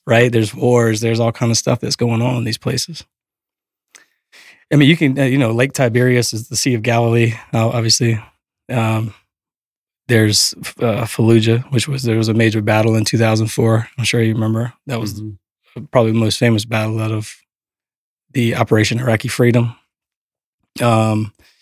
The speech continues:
Speaker 1: and if you keep going across, I mean, you cross over, like, in Pakistan, you cro-, you cross over, like, Kashmir, the, the, the mountain chain, you know what I mean? So <clears throat> then you cross over to Tibet, which is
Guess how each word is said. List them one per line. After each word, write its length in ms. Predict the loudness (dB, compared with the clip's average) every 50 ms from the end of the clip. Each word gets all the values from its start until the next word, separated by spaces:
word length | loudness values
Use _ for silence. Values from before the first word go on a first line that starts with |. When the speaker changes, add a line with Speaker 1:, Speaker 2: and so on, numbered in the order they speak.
| -20 -20 -20 -20 _ _ 0
Speaker 1:
and 80 | 0
if 100 | 2 2
you 60 | 2 2
keep 180 | 2 0 2
going 160 | 2 2 2
across, 420 | 2 0 2 2 2 2 2 2 0
I 40 | 0
mean, 120 | 2 2
you 80 | 0 -2
cross 340 | 0 2 2 2 2 2
over, 280 | 0 0 2 0 0 -2
like, 460 | -2 -2 -2 -4 -4 -8 -10 -18 -20 _ _ _ _ _ _ _ _ _ _ _ _ _ _ _ _ -4
in 140 | -4 -2
Pakistan, 640 | 0 2 2 2 2 0 -2 -2 0 0 0 2 0
you 80 | -2 -4
cro-, 220 | -2 -4 -4 -4 -2
you 100 | -4 -4
cross 340 | 0 2 2 2 4 4 2
over, 160 | 0 2 2
like, 180 | 0 -2 -4 -4
Kashmir, 640 | -2 0 0 0 0 0 0 0 0 -2 -4 -6 _ _ _ _ _ _ _ _ _ _
the, 100 | -2 -2
the, 420 | -2 -2 -4 -4 -6 -6 -6 -6 -8
the 120 | -4 -2 0
mountain 360 | 0 0 0 -2 -4 -6 -4
chain, 400 | -2 0 2 2 2 2 0 0
you 80 | 0
know 60 | 0 0
what 80 | 2
I 20 | 2
mean? 180 | 2 2 2
So 340 | 0 0 0 2 0 0 -2 _ _
<clears throat> 100 | _ -4
then 800 | -4 -2 0 0 -2 -2 -4 -6 -8 -10 -10 -4 0 2 2 2
you 80 | 2 0
cross 320 | 0 0 0 0 2 2
over 220 | 0 0 0 0
to 480 | -2 -2 0 0 2 4 4 2 0 -2 _ -14 -20 _ _ _ _ _ _ -4
Tibet, 440 | -2 -2 0 2 2 2 2 0 -4 _ _ _ _ _ _ _ _ _ _ _ _ _ _ _ _ _ _ _ _ _ _ -2
which 200 | -2 -2 -2 -2
is 280 | -4 -4 -4 -4 -6